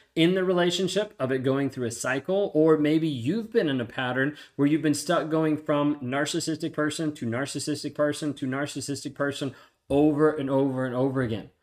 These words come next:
This might stem from a childhood of being in a narcissistic family, or just might be the pattern that you are used to based on the previous relationships that you've had.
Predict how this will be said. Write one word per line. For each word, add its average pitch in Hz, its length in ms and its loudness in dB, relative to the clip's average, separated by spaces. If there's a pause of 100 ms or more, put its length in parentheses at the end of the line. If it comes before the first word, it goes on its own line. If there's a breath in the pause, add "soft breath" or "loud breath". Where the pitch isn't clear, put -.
(400)
This 131 140 0
might 151 240 2
stem 156 380 2
from 139 340 2
a 113 80 -6
childhood 147 720 0
of 120 340 -2
being 143 280 2
in 143 100 0
a 139 100 -4
narcissistic 131 460 -4
family, 147 560 -2
or 175 260 4
just 147 240 -2
might 156 220 0
be 151 80 0
the 135 100 -2
pattern 156 520 -4
that 135 120 -6
you 135 140 -2
are 143 60 2
used 131 480 -2
to 139 240 0 (280 loud breath)
based 165 320 4
on 143 240 2
the 131 60 -4
previous 147 640 0
relationships 123 800 -2 (120)
that 120 200 -4
you've 120 160 -4
had. 104 240 -8